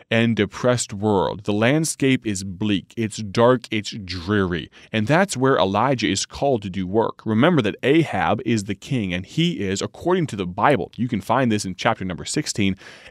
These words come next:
Ahab is just the worst. He is just a horrible leader of the people of God. He serves false gods, he sacrifices to them,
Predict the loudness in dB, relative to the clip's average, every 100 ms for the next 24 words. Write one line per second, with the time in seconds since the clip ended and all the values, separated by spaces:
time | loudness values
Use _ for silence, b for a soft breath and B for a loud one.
0 | 2 4 6 4 2 2 -2 -8 -2 4
1 | 4 2 -2 b b b -4 -4 -2 0
2 | -2 -2 -12 -14 _ 2 4 4 2 4
3 | 4 2 -6 0 0 0 -6 -10 -10 -16
4 | -4 2 4 4 0 -2 -2 2 2 0
5 | -4 -4 -6 -6 -6 -6 -6 -6 -6 0
6 | 2 2 -2 B B -4 0 2 0 -2
7 | -2 0 0 -2 0 2 2 0 2 2
8 | 2 -2 -8 B -8 -2 2 0 -2 0
9 | 2 2 -2 -6 -2 -2 0